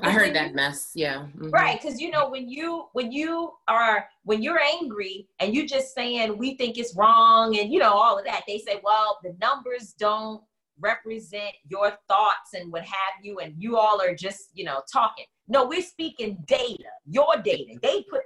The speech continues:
Speaker 2: the data out, right?
Speaker 1: That's right.
Speaker 2: And he basically began to talk about Black on Black crime.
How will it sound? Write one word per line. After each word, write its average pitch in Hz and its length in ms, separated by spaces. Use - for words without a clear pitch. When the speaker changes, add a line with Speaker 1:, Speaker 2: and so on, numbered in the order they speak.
Speaker 2:
the 180 100
data - 300
out, - 300
right? 185 340
Speaker 1:
That's - 280
right. 311 180
Speaker 2:
And 339 160
he 370 220
basically 302 560
began 277 400
to 233 140
talk 247 320
about 170 340
Black 196 300
on 247 160
Black 247 240
crime. 208 400